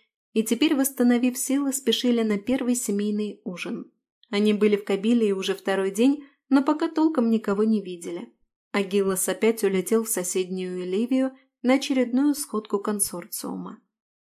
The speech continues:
Зали ожидаемо прилетала с ним. Больше её здесь никто не ждал. Мейза, как оказалось, гостила у брата в С Ш А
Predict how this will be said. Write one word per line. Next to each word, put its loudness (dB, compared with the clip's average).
Зали -2
ожидаемо 2
прилетала -2
с -2
ним. -10
Больше 0
её 2
здесь 0
никто -4
не -8
ждал. -12
Мейза, 4
как -2
оказалось, 2
гостила 2
у 4
брата 0
в -4
С 0
Ш -2
А -12